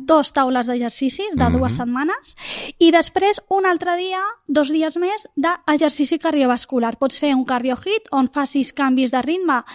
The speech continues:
Speaker 1: per millorar la lipòlisi, la crema de greixos, i activar, eh, a tot el sistema cardiovascular i pulmonar,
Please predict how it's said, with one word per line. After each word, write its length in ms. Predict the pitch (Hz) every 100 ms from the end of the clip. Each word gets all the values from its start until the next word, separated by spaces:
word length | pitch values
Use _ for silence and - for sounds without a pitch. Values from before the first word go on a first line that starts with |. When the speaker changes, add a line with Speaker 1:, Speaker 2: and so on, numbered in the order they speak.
| - _
Speaker 1:
per 220 | 294 269
millorar 500 | 285 294 269 294 277
la 120 | 254
lipòlisi, 560 | 247 - 294 262 233 240
la 160 | 226
crema 260 | 247 262 254
de 120 | 247
greixos, 500 | 262 302 - 247 -
i 140 | 294 285
activar, 600 | 269 - 277 294 269 226 - - -
eh, 800 | 294 254 247 240 240 240 233 233 -
a 340 | - 247 233 240
tot 140 | 262 262
el 60 |
sistema 380 | 269 - 269 254
cardiovascular 800 | 247 240 240 240 - 254 262 262
i 120 | 294 262
pulmonar, 540 | 254 254 233 240 311